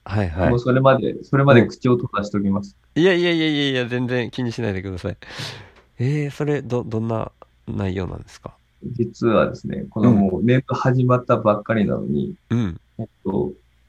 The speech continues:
Speaker 2: もう一年後、もう今年度で仕事を辞めることを決意しました。
Speaker 1: うん。おー。いや、でも、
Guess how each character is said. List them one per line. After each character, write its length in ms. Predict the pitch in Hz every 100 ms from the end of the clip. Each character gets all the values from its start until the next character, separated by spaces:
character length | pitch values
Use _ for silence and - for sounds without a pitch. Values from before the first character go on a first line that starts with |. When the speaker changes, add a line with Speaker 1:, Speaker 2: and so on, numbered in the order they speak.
| _ -
Speaker 2:
も 280 | 120 117
う 40 | 98 -
一 300 | 123 - 143
年 300 | 147 147 143
後、 300 | 139 139 - - -
も 140 | 123
う 60 | 123
今 260 | 147 151 160
年 200 | 160 131
度 140 | -
で 300 | 110 107 - -
仕 160 | -
事 420 | 120 123 127 123
を 100 | 120
辞 160 | 123 113
め 100 | 120
る 100 | 117
こ 200 | 101 107
と 120 | -
を 60 | -
決 260 | - - -
意 40 |
し 80 | -
ま 80 | -
し 40 |
た。 60 | - _ _ _ _ _ _ _ -
Speaker 1:
う 20 |
ん。 40 |
お 1800 | 85 95 98 101 104 107 110 113 113 110 110 110 107 104 104 101 98 92 80
ー。 40 | - - - - - _ -
い 80 |
や、 180 | 139 151
で 160 | 139 156
も、 280 | 160 135